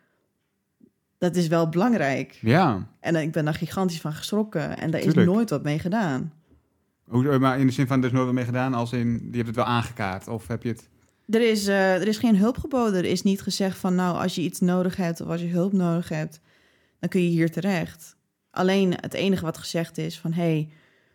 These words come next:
Speaker 1: wil je kinderen? Klop dan even een jaar van tevoren aan,
Speaker 2: Ja.
Speaker 1: want dan kunnen we er naar kijken."
Speaker 2: Jeetje.
Speaker 1: Ja.
Speaker 2: Ik las ook, ehm, dat er v-, vier hoofdtypes zijn.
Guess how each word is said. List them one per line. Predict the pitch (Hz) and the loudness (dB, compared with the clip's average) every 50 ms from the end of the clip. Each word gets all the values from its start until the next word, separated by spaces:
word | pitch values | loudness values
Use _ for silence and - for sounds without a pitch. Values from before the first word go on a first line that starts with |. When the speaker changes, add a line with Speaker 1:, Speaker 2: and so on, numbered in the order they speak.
| _ _ | _ _
Speaker 1:
wil | - 185 208 | 0 2 4
je | 208 185 156 | 4 2 2
kinderen? | - - 165 165 170 160 151 143 135 135 160 170 180 - - - _ | 2 2 2 4 4 4 2 2 0 -2 -4 -8 -12 -14 -18 -20 _
Klop | - 202 180 170 - | 0 0 0 2 2
dan | 175 170 | 0 0
even | 156 139 160 165 156 151 | 2 2 2 2 2 2
een | 151 | 2
jaar | 151 139 143 151 151 | 2 0 0 -2 -2
van | 151 147 147 | -2 -4 -4
tevoren | - - - 139 135 - - | -6 -6 -4 -4 -4 -4 -4
aan, | - 165 160 - - 175 | -4 -2 0 0 0 0
Speaker 2:
Ja. | 180 - - _ | -2 -6 -12 _
Speaker 1:
want | _ - 127 131 | _ -8 -6 -6
dan | 147 | -6
kunnen | - 170 151 143 | -6 -6 -4 -4
we | 139 | -4
er | 139 143 | -4 -4
naar | 156 151 | -4 -4
kijken." | 151 147 156 147 151 - - - 147 156 - _ _ _ _ _ _ _ _ _ _ _ _ _ _ _ _ _ _ _ _ _ | -6 -6 -8 -8 -10 -10 -10 -10 -10 -12 -14 _ _ _ _ _ _ _ _ _ _ _ _ _ _ _ _ _ _ _ _ _
Speaker 2:
Jeetje. | - 127 143 - 107 98 95 95 _ _ _ | -18 -18 -12 -10 -10 -10 -10 -12 _ _ _
Speaker 1:
Ja. | - 175 127 - - _ _ _ _ _ _ _ _ _ _ _ _ _ _ _ _ _ _ _ _ _ _ _ _ | -8 -6 -6 -8 -10 _ _ _ _ _ _ _ _ _ _ _ _ _ _ _ _ _ _ _ _ _ _ _ _
Speaker 2:
Ik | - 120 123 | -2 0 2
las | 131 135 120 135 | 2 4 4 6
ook, | 131 127 123 - - | 4 4 4 2 -4
ehm, | - 120 123 120 117 117 113 113 113 113 113 113 113 113 110 110 110 - - 113 117 120 120 123 | -4 0 2 4 6 6 6 6 4 4 4 4 4 4 2 2 0 -2 -4 -8 -8 -8 -10 -8
dat | 113 120 110 - | -6 -6 -8 -8
er | 113 | -10
v-, | - - - - 127 - - - | -12 -12 -12 -12 -14 -16 -18 -20
vier | - - 139 135 123 - | -6 0 2 2 4 4
hoofdtypes | 107 117 123 147 147 - - - 170 165 - 175 156 - | 6 6 6 6 4 2 0 -2 -2 0 0 -4 -2 0
zijn. | - 160 160 190 240 262 233 | 2 2 2 2 2 0 0